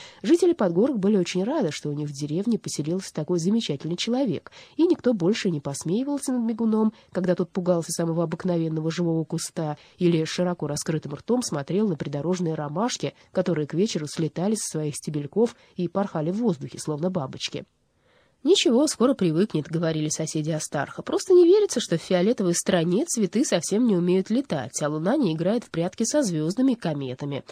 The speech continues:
Вот это на самом деле удивительно». А Ирма, жена мигуна, сельчанам не очень-то понравилась. Характер у этой темноволосой красавицы оказался не сахар. Нередко она по поводу и без повода затевала скандалы с деревенскими женщинами.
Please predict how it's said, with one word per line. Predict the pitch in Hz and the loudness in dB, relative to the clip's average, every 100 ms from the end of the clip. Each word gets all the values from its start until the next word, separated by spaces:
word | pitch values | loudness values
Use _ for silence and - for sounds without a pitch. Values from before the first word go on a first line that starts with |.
| - | -10
Вот | 160 165 | -2 0
это | 170 175 | 0 0
на | 233 | -2
самом | - 156 151 | -2 -4 -4
деле | 165 185 135 - | -2 -2 -2 -4
удивительно». | 175 190 170 135 - 135 - - _ _ - - - | -2 0 0 -4 -8 -10 -14 -18 _ _ -20 -20 -10
А | 277 | 0
Ирма, | 320 208 170 226 277 | 4 4 4 0 0
жена | 220 175 160 | 0 0 0
мигуна, | 151 151 151 220 | -2 -2 -2 -4
сельчанам | 339 202 - 247 285 | -2 -4 -2 -4 -4
не | 277 311 | -2 -2
очень-то | 156 - 143 - | -2 -4 -8 -6
понравилась. | 175 185 143 131 123 - - - | -4 -2 -4 -8 -10 -12 -16 -10
Характер | - 151 220 - 156 | -6 -4 -4 -6 -4
у | |
этой | 156 165 | -4 -6
темноволосой | - 175 156 156 143 156 | -4 -4 -2 -4 -6 -8
красавицы | - 147 - 240 262 156 | -8 -8 -6 -4 -4 -4
оказался | - 156 160 160 202 | -6 -4 -4 -4 -4
не | 214 269 | -2 -4
сахар. | - 143 131 - - - - - | -6 -8 -10 -10 -10 -12 -18 -2
Нередко | 202 226 302 170 | 2 2 0 -2
она | 165 | -2
по | 175 | -4
поводу | 143 175 196 156 | -4 -2 -2 -2
и | |
без | 139 143 | -4 -8
повода | - 156 214 233 | -6 -4 -2 -4
затевала | 160 151 156 151 | -4 -6 -6 -6
скандалы | - - 151 151 143 202 240 | -6 -4 -6 -6 -4 -2 -2
с | 185 | -2
деревенскими | 156 143 147 - 180 | -4 -4 -6 -6 -4
женщинами. | 202 147 143 - 160 143 - | -4 -4 -8 -6 -6 -8 -10